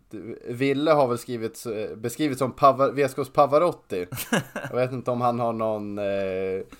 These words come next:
Speaker 1: någon kompis där som man kan, eh, d-, som Kiwi kan få axla den rollen. Men, eh, ja, nej, men ku-, kul ändå, just en, en, en måndag så känns det,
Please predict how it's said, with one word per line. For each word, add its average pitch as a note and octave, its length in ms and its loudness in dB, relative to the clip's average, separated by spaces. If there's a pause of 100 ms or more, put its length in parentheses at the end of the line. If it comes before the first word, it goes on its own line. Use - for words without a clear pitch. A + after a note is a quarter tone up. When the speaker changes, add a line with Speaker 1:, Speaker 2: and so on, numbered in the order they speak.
(160)
Speaker 1:
någon A2 200 -6
kompis A#2+ 560 -4
där G2 160 0
som G2+ 160 -14
man F#2 140 -6
kan, F#2+ 420 -10
eh, - 280 -16
d-, G#2+ 480 -12
som A#2 180 -8
Kiwi C#3 360 2
kan A2 180 -2
få G#2+ 80 0
axla G#2+ 280 -2
den B2+ 180 0
rollen. F#2+ 320 -4 (360)
Men, A#2+ 400 0
eh, A#2 320 4 (220)
ja, C#3+ 440 6
nej, B2+ 180 0
men C3+ 300 -2
ku-, D#3+ 300 -2
kul F#3 260 2
ändå, B2+ 340 6
just C3 240 0
en, A#2+ 160 -2
en, C3+ 180 0
en C3+ 280 0
måndag C#3+ 420 0
så A#2 140 -8
känns A2+ 280 -4
det, G#2+ 400 -2